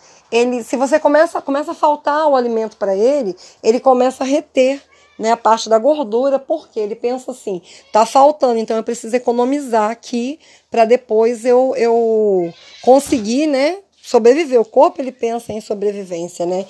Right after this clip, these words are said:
Então, é, essa é a grande verdade para os nossos dias. O jejum, ele precisa ser feito, elaborado de uma maneira boa, uma maneira bem pensada, né?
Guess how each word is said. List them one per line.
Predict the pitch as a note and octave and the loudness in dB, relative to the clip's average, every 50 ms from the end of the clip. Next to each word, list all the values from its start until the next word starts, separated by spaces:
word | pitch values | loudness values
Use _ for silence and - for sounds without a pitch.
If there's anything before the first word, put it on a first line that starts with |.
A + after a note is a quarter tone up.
| - - - - _ - | -14 -20 -20 -20 _ -4
Então, | G3+ G#3 A3 - - A#3 A#3 C4 C#4+ D4 C4+ - G#3+ G#3+ | -4 -4 -2 0 2 4 6 8 8 6 6 4 0 -4
é, | G#3+ G#3+ G#3+ G#3 G#3 G#3 G3+ F#3+ F#3 F3 - - - - - - - | -4 -4 -2 -4 -4 -4 -4 -4 -4 -6 -10 -18 -20 -20 -20 -10 -2
essa | - G#3+ A3+ - C4 | 0 0 2 4 4
é | |
a | B3+ | 4
grande | B3 A3+ A#3+ C#4 D#4 E4+ D#4+ | 4 6 4 4 4 2 0
verdade | D4+ D#4+ E4+ D#4+ A#3+ A#3 B3 B3 B3 A#3+ B3 | -2 -4 -4 -4 -2 0 0 0 0 -2 -6
para | - B3+ B3 | -6 -4 -4
os | B3 A3 | -4 -4
nossos | A#3+ A#3 B3 C4 - D#4+ D4+ C4 | -4 -4 -4 -6 -8 -10 -10 -6
dias. | G#3+ F#3+ F#3+ F3 | -4 -4 -4 -4
O | F#3 | 0
jejum, | F#3+ A3 G#3+ G3+ B3 C4 | 2 2 2 4 4 2
ele | C4+ D4 | 2 0
precisa | - C#4 D4+ D4 - - D#4 D#4 C#4+ D#4+ D4 | -2 -2 -4 -4 -4 -4 -6 -4 -4 -4 -6
ser | - - - C#4+ D4 D4+ D4 - - - - _ _ | -4 -2 2 2 2 2 0 -6 -16 -20 -20 _ _
feito, | - - - - C4 C#4 D#4 F4 F4 - - | -20 -18 -4 0 2 2 4 2 0 0 0
elaborado | A3+ A3+ A3+ A3+ A3 A3 G#3 G3+ G#3+ A#3+ C#4+ F4 F#4 C4 G3+ F3+ - _ _ _ _ | 0 2 2 2 2 0 0 0 0 -2 -4 -4 -6 -6 -8 -10 -12 _ _ _ _
de | - F#3+ B3 | -8 -4 -2
uma | C4 C#4 | 0 0
maneira | C#4+ D4 D4+ D4+ C#4+ C4+ C4 B3 B3 B3+ C4+ C4+ D4+ D#4+ E4+ F#4 E4 C#4+ _ _ | 0 0 -2 -2 -2 0 2 2 4 4 6 6 4 4 4 2 -2 -6 _ _
boa, | - G#3 F#3+ G3 A#3+ C4+ C#4 C#4 C4 G#3+ F#3 F3 E3+ - _ _ _ _ | -16 -12 -2 4 6 8 8 8 8 6 4 0 -6 -10 _ _ _ _
uma | - G#3+ A3 | -10 -8 -6
maneira | A#3 B3 B3 B3 A#3+ B3 B3+ C4 | -6 -4 -4 -2 -2 -2 -2 -2
bem | A3 G3+ G3+ B3 C#4 D4+ D4 | -4 -6 -6 -4 -4 -4 -6
pensada, | - E4+ E4+ E4+ D#4 - - - D#3+ E3 E3+ F3 E3+ F#3 | -6 -6 -6 -6 -8 -10 -12 -12 -12 -12 -12 -12 -10 -8
né? | F#3+ G3+ G#3+ A#3+ C4+ C4+ | -6 -4 -4 -6 -6 -8